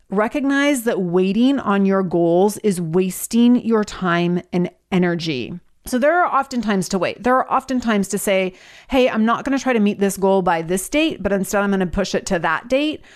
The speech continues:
because I need more time, more space. Life is hectic." There's often reasons to do that. And also, sometimes we give ourselves these very long deadlines and we just create a ton of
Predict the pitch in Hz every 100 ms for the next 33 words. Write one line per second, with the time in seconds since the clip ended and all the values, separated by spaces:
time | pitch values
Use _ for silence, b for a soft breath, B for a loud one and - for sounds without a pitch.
0 | B B 226 247 233 220 226 214 208 -
1 | 294 269 240 202 - 240 233 214 - b
2 | b - 214 220 226 240 226 240 - 220
3 | 214 - 247 - - 262 - 262 220 202
4 | 190 - 175 160 - - - b b b
5 | - 311 320 214 196 - 117 85 220 b
6 | b - 269 285 320 233 185 175 180 196
7 | 180 208 214 208 190 175 160 190 202 -
8 | 185 240 233 262 269 220 190 185 190 175
9 | 165 175 196 226 247 - 226 214 214 220
10 | 220 - - 254 214 190 196 190 - 220
11 | 220